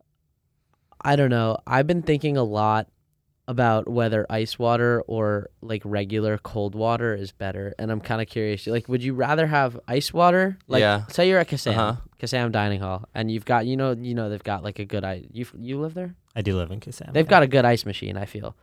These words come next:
Speaker 2: Yeah, it is
Speaker 3: Yes.
Speaker 2: good.
Speaker 1: But the water is also cold, so when
Speaker 3: Yeah.
Speaker 1: you're in the mood for, like, a crisp, cold beverage,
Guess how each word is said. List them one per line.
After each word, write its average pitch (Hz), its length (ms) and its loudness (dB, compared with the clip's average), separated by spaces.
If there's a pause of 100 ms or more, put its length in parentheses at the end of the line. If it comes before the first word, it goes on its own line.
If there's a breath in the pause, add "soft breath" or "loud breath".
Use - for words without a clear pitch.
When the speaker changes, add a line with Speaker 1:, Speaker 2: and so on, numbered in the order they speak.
Speaker 2:
Yeah, 110 200 -6
it 107 40 -2
is 107 180 -4
Speaker 3:
Yes. 95 80 -2
Speaker 2:
good. 90 140 -8 (240)
Speaker 1:
But 131 120 0
the 127 140 4
water 160 340 10
is 127 120 4
also 147 260 4
cold, 101 320 -4
so 113 340 -2
when 120 240 -4
Speaker 3:
Yeah. 131 60 0
Speaker 1:
you're 151 100 4
in 147 100 4
the 139 60 2
mood 127 220 0
for, - 80 -6
like, 113 160 -4
a - 60 -14 (100)
crisp, - 300 -4
cold 113 300 -4
beverage, 92 560 -6